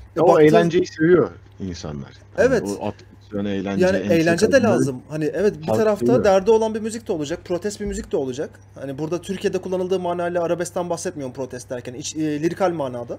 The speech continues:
Speaker 2: Hani bir şeyleri, bir şeyleri de der-, tepki veren, derdi olan müzik de yapılacak ama insanları eğlendirmek de gerekiyor. Sürekli didaktik
Speaker 1: Tabii
Speaker 2: de
Speaker 1: canım.
Speaker 2: takılamazsınız
Speaker 1: Pop
Speaker 2: yani.
Speaker 1: müzik olmasa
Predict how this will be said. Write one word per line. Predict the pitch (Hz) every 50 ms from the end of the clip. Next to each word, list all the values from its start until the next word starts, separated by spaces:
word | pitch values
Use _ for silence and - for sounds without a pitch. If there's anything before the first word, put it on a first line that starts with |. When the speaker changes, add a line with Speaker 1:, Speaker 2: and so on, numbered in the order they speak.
| - -
Speaker 2:
Hani | 151 143 135 - - - - - - - - - - -
bir | 170
şeyleri, | - 202 190 190 202 196 190 180
bir | 170
şeyleri | 160 190 190 196 196 202
de | 185 180 160
der-, | 175 175 165 170 160
tepki | - 190 190 190 - - 226
veren, | 196 160 165 180 165
derdi | 165 156 156 139 196
olan | 202 208 208 202
müzik | 196 196 208 - -
de | 240
yapılacak | 202 175 - 165 165 160 190 196
ama | 277 247 190
insanları | 175 170 - 202 196 196 214 214
eğlendirmek | 196 180 180 180 180 185 196 214 220 -
de | - 160
gerekiyor. | 135 143 127 127 120 - 131 131
Sürekli | - 175 185 180 180
didaktik | 165 156 170 165 143 165
Speaker 1:
Tabii | 180 160
Speaker 2:
de | 143
Speaker 1:
canım. | 175 160
Speaker 2:
takılamazsınız | 151 131 143 135 127 120 117 113 - - 120 120
Speaker 1:
Pop | 110 107
Speaker 2:
yani. | 110 113
Speaker 1:
müzik | 120 110 123 -
olmasa | 131 123 117 113 110 -